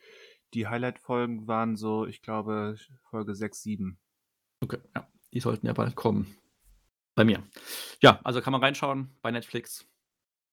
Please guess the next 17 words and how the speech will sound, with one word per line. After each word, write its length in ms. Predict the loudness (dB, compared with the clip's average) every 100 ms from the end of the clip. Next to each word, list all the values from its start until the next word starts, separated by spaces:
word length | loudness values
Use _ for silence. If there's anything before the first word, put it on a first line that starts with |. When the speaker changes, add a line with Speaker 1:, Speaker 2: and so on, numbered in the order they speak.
| _
Speaker 2:
Zweite 180 | -10 -8
Staffel 220 | -8 -8
gibt 180 | -10 -10
es 80 | -6
auch. 320 | -4 -6 -8 -20 _ -2
Weiß 180 | 0 0
nicht 140 | 4
wann, 200 | 4 4
also 140 | 0
wie 60 | 0
lange 220 | 0 0
die 80 | 0
dann 240 | 0 0
brauchen 320 | 0 0 0 -4
wird, 160 | -6
aber 340 | -4 -4 -6 -10 _ -20 -20 -20 -20 _ _ _ -2
ja, 160 | -2